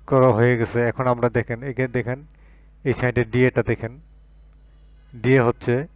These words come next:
ছাপ্পান্ন। তো এই সাইডে ডিএটা ভালো আছে, এই যে দেখতে পাচ্ছেন ডিএটা, এই ডিএটাও ভালো আছে। তো বন্ধুরা এই ছিল আজকের ভিডিও, আশা করি ভিডিওটা আপনাদের ভালো লাগছে।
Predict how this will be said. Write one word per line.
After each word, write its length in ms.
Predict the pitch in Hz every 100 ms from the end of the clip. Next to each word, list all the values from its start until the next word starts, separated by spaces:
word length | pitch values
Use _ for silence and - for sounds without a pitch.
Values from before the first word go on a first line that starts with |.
| - -
ছাপ্পান্ন। 600 | - 127 - 104 95 87 - - - - - - - - - - - - -
তো 420 | 117 113 107 110 - -
এই 80 | 131
সাইডে 280 | 127 127 123
ডিএটা 360 | 131 139 127
ভালো 300 | 120 117 117
আছে, 320 | 117 - 117 151 - - - - - - - - _
এই 100 | 170
যে 120 | 127 127
দেখতে 220 | 127 127
পাচ্ছেন 280 | 117 - 120
ডিএটা, 360 | 120 110 117
এই 240 | 180 160 117
ডিএটাও 460 | 110 123 110 120
ভালো 240 | 113 110 117
আছে। 340 | 113 107 120 - - - - - - - - - - - - - -
তো 140 | - 135
বন্ধুরা 320 | 143 147 139
এই 180 | 139 131
ছিল 240 | - 139
আজকের 340 | 131 - 143 123
ভিডিও, 260 | 127 127
আশা 240 | 123 - 120
করি 200 | 123 120
ভিডিওটা 360 | 120 120 113
আপনাদের 320 | 117 120 110
ভালো 240 | 107 104 110
লাগছে। 420 | 120 - 127 127